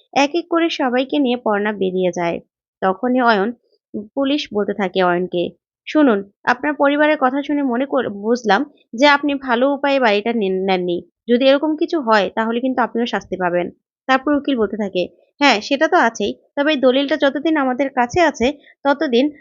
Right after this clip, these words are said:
আপনার কেউ কিচ্ছু করতে পারবে না।" তারপরেই অয়ন আর মমিতা বলতে থাকে, "আচ্ছা ঠিক আছে, ঠিক আছে।" তারপর সবাই চলে গেলেই মমিতা বলতে থাকে, "বুবাই বাবা, দেখেছো কদিন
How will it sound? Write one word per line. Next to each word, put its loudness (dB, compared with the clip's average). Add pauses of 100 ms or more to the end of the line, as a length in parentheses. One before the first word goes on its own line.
(120)
আপনার 0
কেউ 2
কিচ্ছু -6
করতে -4
পারবে 0
না।" -2 (320)
তারপরেই 2
অয়ন 2
আর -4
মমিতা -4
বলতে -8
থাকে, -6
"আচ্ছা -2
ঠিক -2
আছে, -2
ঠিক -2
আছে।" -2 (480)
তারপর 2
সবাই 2
চলে 0
গেলেই 2 (400)
মমিতা 2
বলতে -2
থাকে, -6
"বুবাই -2
বাবা, 2 (320)
দেখেছো 0 (360)
কদিন 0